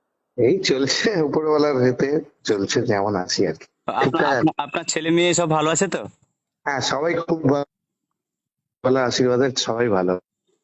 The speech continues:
Speaker 2: তো আমি আপনার একজন বড় ফ্যান এবং আপনার টিম মানে মেদিনীপুর এসবি ইলেভেন আমার একটা স্বপ্ন যে মেদিনীপুর এসবি ইলেভেন, আহ, সাহেবদা যিনি একজন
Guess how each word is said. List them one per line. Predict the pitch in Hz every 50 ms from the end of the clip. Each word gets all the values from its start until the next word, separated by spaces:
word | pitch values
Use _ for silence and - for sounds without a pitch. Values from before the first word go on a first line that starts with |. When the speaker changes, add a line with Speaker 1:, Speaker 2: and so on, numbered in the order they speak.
| _ _ _ _ _ -
Speaker 2:
তো | 131
আমি | 123 127 143 165 175
আপনার | 165 160 147 135 143 151 170 175 175
একজন | 170 165 160 143 175 180 170 151
বড় | 156 160 165 175 165
ফ্যান | - - 156 165 175 190 220 269 269 - - -
এবং | 139 139 147 156 151
আপনার | 143 143 143 - - 175 165 165 147 - -
টিম | - 156 185 180 165 151
মানে | - 151 156 156 156 151
মেদিনীপুর | 147 151 143 - 147 147 165 175 165 170 170 165
এসবি | 165 156 - - 156 170
ইলেভেন | 170 170 165 170 185 180
আমার | 151 147 160 175 196 202 196
একটা | 185 156 - 185 165
স্বপ্ন | - 160 156 131 - 147 135 127 113 - - _ _ _ _ _ _ _ _ _ _ _ _ _ -
যে | 127 139
মেদিনীপুর | 143 151 143 139 151 165 160 - 170 170 165
এসবি | 165 151 143 151 165 170
ইলেভেন, | 170 170 165 170 175 175 175 175 180 - - - - - -
আহ, | 135 135 135 139 135 139
সাহেবদা | 139 - 160 143 143 170 175 156 147 135 139 143 139 135 131
যিনি | 135 156 156 156
একজন | 147 143 131 143 165 160 165 160